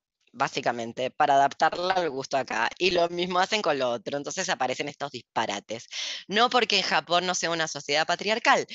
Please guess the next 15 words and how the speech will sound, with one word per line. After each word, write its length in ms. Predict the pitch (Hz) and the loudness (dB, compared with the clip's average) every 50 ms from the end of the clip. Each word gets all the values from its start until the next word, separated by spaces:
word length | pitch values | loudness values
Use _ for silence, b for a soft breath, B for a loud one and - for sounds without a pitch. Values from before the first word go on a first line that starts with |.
| B B B B B | B B B B B
sino 300 | - 175 175 185 202 196 | 0 2 4 4 4 4
porque 260 | 165 196 175 - 160 | 4 2 2 2 0
justamente 880 | - - 233 247 269 - - 277 285 294 285 269 226 202 170 185 180 | 0 2 2 2 2 4 4 4 6 6 6 6 4 4 4 2 2
quienes 320 | 160 175 180 180 185 185 - | 4 4 2 2 0 -2 -2
crearon 500 | - 202 180 170 175 214 262 269 269 254 | 0 2 4 6 8 8 8 6 6 4
estas 300 | 269 294 - 302 269 - | 2 2 2 0 0 2
técnicas... 800 | - - 302 285 - 233 240 233 233 226 233 226 233 302 381 - B B B B B B B B B | 4 4 4 4 4 2 2 2 2 4 4 4 4 2 0 -2 B B B B B B B B B
Eh, 220 | - 202 196 - - _ _ _ _ _ _ _ - | 2 2 2 2 -2 _ _ _ _ _ _ _ 0
por 200 | 143 143 135 127 | 2 2 2 2
estar 480 | 110 - - - 208 233 262 269 202 175 | 0 -2 2 6 8 8 8 8 6 2
subdesarrollados, 1000 | - - 170 156 135 143 143 - - 147 139 139 143 - - 170 175 185 170 165 | -4 -4 -6 -6 -4 -4 -4 -2 0 -2 0 2 2 4 4 4 4 4 2 2
mal 160 | 156 160 160 | 2 2 2
alimentados, 600 | 151 151 147 135 135 135 - 156 165 170 151 - | 2 0 0 -2 -2 0 4 4 4 4 4 2
pobres 300 | - 175 170 156 - - | 2 2 2 2 2 -2
campesinos, 960 | - 123 123 - - 156 156 - 240 233 220 196 190 214 262 370 - - - | -6 -8 -6 -2 -2 -2 0 2 2 2 2 4 4 4 4 2 0 -4 -14